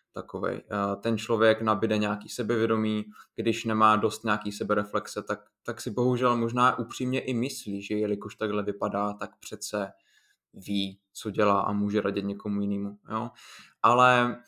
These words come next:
co, co v té kulturistice hlavně potřebujeme, jo, tak je nějaká prostě obecně regenerace, kvalitní trénink a i když to nedělám úplně optimálně, tak jako nějak porostu, že jo, nějakou dobu, nějakou dobu. Když do toho dám ještě nějaký látky, což je bohužel taky dost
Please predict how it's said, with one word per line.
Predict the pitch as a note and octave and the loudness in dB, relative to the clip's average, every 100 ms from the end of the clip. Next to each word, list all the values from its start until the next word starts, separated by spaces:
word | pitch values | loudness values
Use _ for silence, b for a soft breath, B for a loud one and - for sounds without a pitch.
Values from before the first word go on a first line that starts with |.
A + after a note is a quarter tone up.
| b b _ | b b _
co, | - C#3+ C3+ C3+ - | 4 8 10 8 2
co | D3 | -4
v | - | -2
té | D3 | -4
kulturistice | - B2 A#2+ A#2+ B2+ C3 B2+ B2 - | -2 -2 -2 -4 -4 2 2 2 -4
hlavně | A#2 B2 B2+ | 0 2 0
potřebujeme, | - A2 - A2 G#2+ G2+ | -2 -10 -6 0 0 0
jo, | G#2 | -4
tak | G#2+ - | -6 -4
je | A2+ | 0
nějaká | A2 A2 A2+ | 0 0 -2
prostě | A2 A2 - A2 | -2 -10 -4 -2
obecně | A2 A2 - G#2+ G#2 G#2 b b | 0 -2 -2 -6 -6 -8 b b
regenerace, | A2 A2 C3 C3 B2+ B2+ A#2 | 0 2 4 2 2 0 0
kvalitní | A#2 G#2+ A2 G#2+ G#2+ | 0 4 4 4 -2
trénink | G#2 A2+ A2 A2 A2 A2 _ _ - | 0 2 4 2 -2 -6 _ _ 0
a | A2+ | 4
i | C3+ | 4
když | C#3+ | 2
to | - | 0
nedělám | C3 A#2+ A#2 | 0 2 2
úplně | G#2+ G#2+ | 0 -2
optimálně, | G#2 - A2+ A2+ G#2+ | -4 -2 0 0 0
tak | G#2+ G#2 | -2 -4
jako | G#2 - G#2 G2+ - - - | -6 -6 -6 -6 -10 -20 -10
nějak | A2 A#2 A2 - | 0 2 2 0
porostu, | A2+ A2 G#2+ - G#2 | 0 0 0 -12 -10
že | G2+ | -8
jo, | - _ G2+ | -10 _ -12
nějakou | G#2 G#2 - | -10 -6 -6
dobu, | G#2 G2+ - - _ _ - | -2 -4 -4 -12 _ _ -12
nějakou | G#2+ G#2 G#2+ | -12 -8 -8
dobu. | - _ _ B B B B | -8 _ _ B B B B
Když | - D3 D#3+ | 2 4 4
do | D#3+ | 2
toho | D3 C3+ | 2 6
dám | C3 B2 | 6 6
ještě | A#2 B2 | 2 0
nějaký | A2 A2 | 0 2
látky, | G#2 A#2 B2 C#3 | 2 2 2 -8
což | - A2+ | -8 -8
je | A#2 | -2
bohužel | A2+ G#2+ G#2+ | 0 0 0
taky | G2+ G#2 A2 | -2 -4 -4
dost | G#2 G2+ - | -4 -6 -10